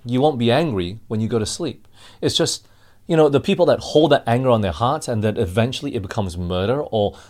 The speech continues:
the type of anger that Jesus condemns, they're holding on to it. They're hanging on to it. But there is a type of righteous anger, an anger that is born of heaven, that does not lead to a person to hate the individual,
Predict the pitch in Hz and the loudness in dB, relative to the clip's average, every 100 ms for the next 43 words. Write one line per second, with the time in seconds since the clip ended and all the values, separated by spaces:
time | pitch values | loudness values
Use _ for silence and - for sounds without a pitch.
0 | _ 113 - 123 107 - 110 113 120 110 | _ -6 -2 -2 -4 -2 0 2 2 2
1 | 101 90 107 107 - 101 87 95 120 - | 0 -2 -4 -4 -6 -8 -6 -6 -8 -14
2 | - - 135 127 - 143 160 117 110 147 | -20 -6 0 0 2 0 2 0 -2 -4
3 | 101 - - - 127 123 - 170 156 127 | -8 -10 -16 -6 -2 0 2 2 2 0
4 | 123 160 - 110 - - - _ - - | -2 -2 -4 -8 -10 -16 -18 _ -6 -4
5 | - 107 117 117 147 143 170 156 - - | 0 4 4 4 4 6 6 2 -2 -4
6 | 117 - - 135 - 127 107 95 - - | -4 -2 -2 -2 -2 0 0 -2 -18 -12
7 | - 92 92 127 156 - 104 - - 117 | -6 0 6 6 6 0 -2 -2 -4 -4
8 | 101 98 82 - - - 156 156 - 165 | -4 -4 -8 -10 -20 0 2 2 2 2
9 | 185 185 180 123 113 110 85 85 123 131 | 4 2 2 2 2 0 -2 -2 0 2
10 | 147 - 113 - - 196 165 104 80 - | 0 -2 -4 -4 -2 2 2 0 -4 -12
11 | - - - - 120 110 - - 135 120 | -16 -16 -16 -6 -2 -2 -2 4 4 4
12 | 117 131 - 107 117 117 95 - 107 - | 0 0 0 -2 0 0 -2 -4 -6 -6
13 | - 143 127 107 87 - - - - 117 | 0 0 0 -4 -6 -10 -18 -14 -6 -6
14 | - 170 - 135 147 127 107 95 147 113 | 2 2 2 -2 -2 0 0 2 0 0
15 | 80 80 | -8 -12